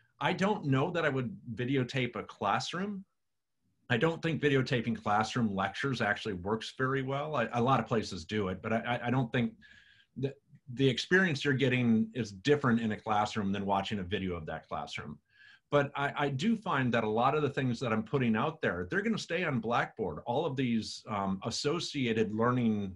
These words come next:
um, videos that I put out there, some of them are just general interest. Some of them are YouTube videos of something else. I did one on, you know, how, uh, alkylating chemotherapy drugs were discovered, and they come straight from mustard gas in World War One.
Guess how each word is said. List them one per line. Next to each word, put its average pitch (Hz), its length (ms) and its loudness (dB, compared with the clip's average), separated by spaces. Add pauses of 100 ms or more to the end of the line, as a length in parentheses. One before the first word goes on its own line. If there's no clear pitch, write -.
um, 92 340 -2
videos 101 400 0
that 107 100 -2
I 101 80 0
put 98 220 -2
out 90 240 -2
there, 85 320 -4 (380)
some 190 220 0
of 196 120 0
them 180 120 0
are 135 120 2
just 123 300 -2 (120)
general 123 440 4
interest. 131 440 0
Some 135 180 2
of 131 80 0
them 127 140 2
are 104 80 4
YouTube 120 420 0
videos 117 360 0
of 107 80 -2
something 113 360 -2
else. 107 400 -2
I 117 120 -2
did 117 240 0
one 113 460 4
on, 104 380 -2 (200)
you 107 160 -4
know, 98 180 -2
how, 104 540 0 (340)
uh, 98 300 -2
alkylating 117 720 2 (380)
chemotherapy 123 680 2
drugs 95 380 -4
were 101 80 -2
discovered, 95 560 -2
and 101 140 -2
they 98 80 -6
come 107 240 -2
straight 127 420 -2
from 98 160 0
mustard 107 420 0
gas 90 300 -4
in 98 140 -2
World 98 240 -4
War 90 140 -4
One. 87 360 -6